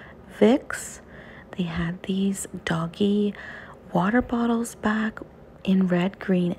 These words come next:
and blue. They had some brand name tools.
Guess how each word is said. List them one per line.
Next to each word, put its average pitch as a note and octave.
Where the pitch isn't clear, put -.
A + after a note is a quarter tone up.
and G#3+
blue. G3
They F#3+
had F3+
some F3
brand F#3
name E3
tools. D4+